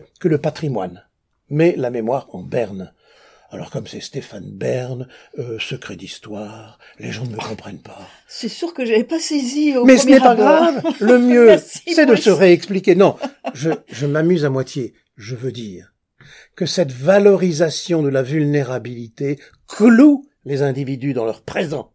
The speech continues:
Speaker 2: Je rebondis juste deux secondes sur ce que vous disiez à propos des jeunes, euh, en difficulté.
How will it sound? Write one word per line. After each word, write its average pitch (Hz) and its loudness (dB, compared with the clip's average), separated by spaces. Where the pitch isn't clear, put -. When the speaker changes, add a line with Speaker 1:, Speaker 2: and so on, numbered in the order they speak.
Speaker 2:
Je 196 -4
rebondis 202 -10
juste 214 -16
deux 180 -14
secondes 196 -12
sur 208 -20
ce - -20
que 185 -16
vous 151 -20
disiez 160 -12
à 175 -6
propos 190 -12
des 160 -10
jeunes, 185 -8
euh, 151 -10
en 143 -12
difficulté. 156 -12